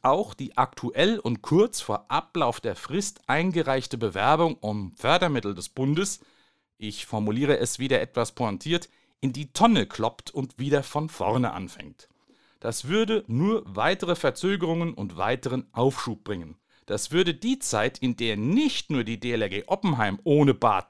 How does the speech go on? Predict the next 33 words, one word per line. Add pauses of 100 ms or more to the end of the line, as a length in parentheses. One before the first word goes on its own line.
(120)
baden
geht,
verlängern. (260)
Es
würde
noch
länger
dauern, (160)
bis
ein
neues
Schwimmbad
in
der
Verbandsgemeinde
Rhein-Selz
zur
Verfügung
steht. (520)
Denn (160)
ob
es
wann
und
wie
im
Rhein-Selz-Park
weitergeht,
das,
so
scheint
es
zumindest,